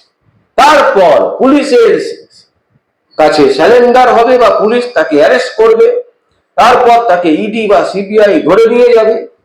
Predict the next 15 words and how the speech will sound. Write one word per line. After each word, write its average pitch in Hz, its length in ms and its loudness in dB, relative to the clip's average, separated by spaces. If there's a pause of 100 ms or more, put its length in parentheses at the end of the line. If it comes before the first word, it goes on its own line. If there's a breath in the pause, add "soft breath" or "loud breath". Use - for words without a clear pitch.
(340)
এইভাবে 220 480 2
দিনের 202 540 0
পর 185 140 2 (200)
দিন 170 320 -2
মামলা 135 460 0
চলবে, 233 480 2
চলবে, 214 460 0
চলবে, 202 380 0
চলবে। 180 500 -2 (360)
আর 120 160 2 (120)
তিন 214 240 2
সাড়ে 175 220 0
তিন 156 260 2
বছর 139 240 0 (240)
পর - 520 2